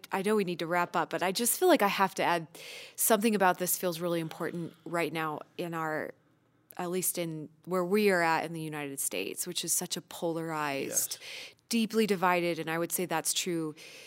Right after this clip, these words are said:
Speaker 1: certainly all across the church.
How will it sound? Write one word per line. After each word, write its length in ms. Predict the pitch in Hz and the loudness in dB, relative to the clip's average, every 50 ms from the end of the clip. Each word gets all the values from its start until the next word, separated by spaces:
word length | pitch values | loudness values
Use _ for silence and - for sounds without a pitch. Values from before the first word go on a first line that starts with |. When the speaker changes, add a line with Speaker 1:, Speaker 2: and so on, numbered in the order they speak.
| - - - | -20 -18 -4
Speaker 1:
certainly 1000 | - - - - - - - 247 226 214 202 - 208 202 196 196 190 185 170 - - - - | 0 2 2 4 4 6 8 8 8 8 6 4 2 2 2 2 2 2 0 -2 -4 2 6
all 400 | 214 214 208 208 202 202 196 - | 8 8 10 10 10 8 8 6
across 640 | - 202 - - - 190 180 175 175 - - - - - _ _ _ _ _ _ | 4 0 -2 2 4 4 4 4 4 2 0 0 -2 -4 _ _ _ _ _ _
the 100 | - 175 | -8 -6
church. 760 | - - - - 247 247 190 - - - - - - - - | -2 -2 2 4 6 6 6 4 0 -2 0 2 2 2 2